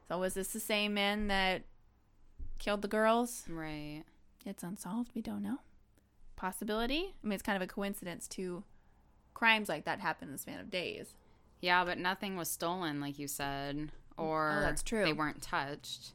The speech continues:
Speaker 1: Mm-hmm.
Speaker 2: sexually, you know?
Speaker 1: So a bank teller who commuted down Highway ninety-seven called to say that she had seen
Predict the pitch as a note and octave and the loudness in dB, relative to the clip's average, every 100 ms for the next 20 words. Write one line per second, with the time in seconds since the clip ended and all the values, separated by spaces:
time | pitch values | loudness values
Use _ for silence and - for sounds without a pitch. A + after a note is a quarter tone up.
0 | - F#3+ F#3+ F3 G3 - C3+ C3 D3+ D3 | -6 -4 -2 0 -2 -2 -4 -4 -4 -4
1 | D3 D3 D3+ E3 - - - - - - | -4 -4 -4 -6 -8 -14 -14 -14 -14 2
2 | A#3 G#3 G#3 A3 D4 - A#3+ A3 A3+ A3+ | 8 10 10 6 4 4 6 8 8 6
3 | G#3 - G#3+ A3 A3+ G#3 F#3+ F#3+ G3 G3+ | 2 2 2 4 4 4 4 4 4 2
4 | G3 G3 F#3+ G3 A#3 F3 F3 A3+ - - | 2 2 0 0 0 2 2 0 -2 -12
5 | - - - - - - - - - A3+ | -20 -20 -20 -20 -20 -20 -20 -4 6 8
6 | A#3+ B3 - A#3 G#3+ G#3+ G3 F#3 - - | 8 4 0 2 2 2 0 -2 -4 -2
7 | A3 G#3+ - - G#3+ G#3 A3 C4 D#4 | 0 0 -2 0 2 4 6 4 2